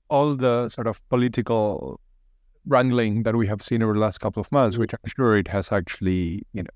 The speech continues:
Speaker 1: reached the ears of people living at the front line. I mean, did you detect in, in a wa-, in any way a sense of disappointment or betrayal? I mean, a sense that the West did not stand up or sort of,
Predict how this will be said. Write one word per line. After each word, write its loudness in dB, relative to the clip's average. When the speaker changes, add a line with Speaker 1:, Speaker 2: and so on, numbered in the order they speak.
Speaker 1:
reached 2
the 2
ears 0
of -8
people -2
living -2
at -6
the -8
front 2
line. 0
I 0
mean, 2
did 0
you 4
detect 0
in, -2
in -2
a 0
wa-, -2
in -2
any 0
way 2
a 0
sense -4
of -2
disappointment 2
or 4
betrayal? 2
I -2
mean, 0
a -6
sense -2
that 2
the 2
West 0
did -2
not 2
stand 0
up 2
or -2
sort -6
of, -6